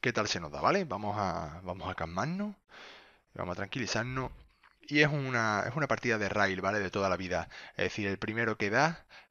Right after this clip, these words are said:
eh, el primero que da es el que mata, ¿vale? Es un tiro, una muerte,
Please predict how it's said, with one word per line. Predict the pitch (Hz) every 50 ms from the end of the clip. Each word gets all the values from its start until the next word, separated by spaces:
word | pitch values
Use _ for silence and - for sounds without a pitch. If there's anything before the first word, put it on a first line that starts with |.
| _ _ -
eh, | - 107 110 107 101 101 95 95 104 101 - - - _ _ -
el | -
primero | 120 127 123 120 117 107
que | 104
da | 104 107 104
es | 113 101
el | 92
que | - 92
mata, | 85 80 78 - 73 - 95 - - _ _ _ _ _ _ -
¿vale? | - 90 98 107 104 101
Es | 98
un | 98 104 101
tiro, | - 127 143 156 151 147 -
una | 123 120 113
muerte, | 101 90 87 80 - 85 82 87